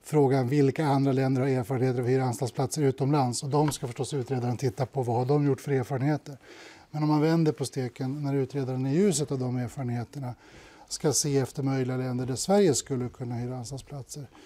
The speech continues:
så står det i uppdraget närområdet, inte närmare definierat, men man kan väl tänka sig Norden, eh, Europa. Eh, eh, och det är väl också där vi, framför allt som erfarenheterna finns i andra jämförbara länder som har hyrt anstaltsplatser utomlands.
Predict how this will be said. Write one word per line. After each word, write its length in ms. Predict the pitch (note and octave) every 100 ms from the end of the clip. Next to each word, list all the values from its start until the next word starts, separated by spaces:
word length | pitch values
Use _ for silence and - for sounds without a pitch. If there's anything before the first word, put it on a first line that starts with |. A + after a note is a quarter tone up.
| - -
så 180 | - D3+
står 300 | B2 D3 C#3+
det 60 | C3+
i 40 |
uppdraget 540 | B2+ - C3+ B2+ B2 A2+
närområdet, 760 | B2+ B2 B2+ D3+ D3 B2+ B2
inte 240 | C3+ A#2+ B2+
närmare 380 | B2+ B2+ B2+ B2
definierat, 640 | B2 - C3+ C#3+ B2+ B2
men 220 | C3+ B2+ - - - -
man 120 | C3+
kan 140 | A2+ C3
väl 80 |
tänka 340 | A#2+ C3 A#2+ B2
sig 120 | B2+
Norden, 540 | B2 B2 B2 A#2+ A#2 G2 -
eh, 460 | - B2+ B2 C#3 C#3+
Europa. 500 | B2 A2+ G#2+ D3+ D#3 - -
Eh, 300 | C3+ B2 A#2 G#2 _ - - - _ C#3+ C3+
eh, 100 | C3
och 80 | C3+
det 60 | C3
är 60 |
väl 140 | B2+ B2+
också 240 | A#2+ -
där 300 | A#2 B2 B2
vi, 260 | C3+ C3 B2+
framför 320 | - B2 A#2
allt 300 | C3 B2+ A2
som 160 | - C3
erfarenheterna 600 | A#2+ C3+ A#2 A#2 B2 A#2+
finns 420 | - B2 A#2 -
i 320 | C3 C3 B2 - _ _ - _ _
andra 380 | C3+ C3 B2 B2
jämförbara 460 | A#2 B2+ A#2+ A2+
länder 320 | A#2 A2+ A2+
som 160 | A2+ A2+
har 180 | B2+ C3
hyrt 220 | A2 A2+
anstaltsplatser 640 | C#3 A2 C3 - C3+ -
utomlands. 520 | C#3 B2 C#3 B2+ -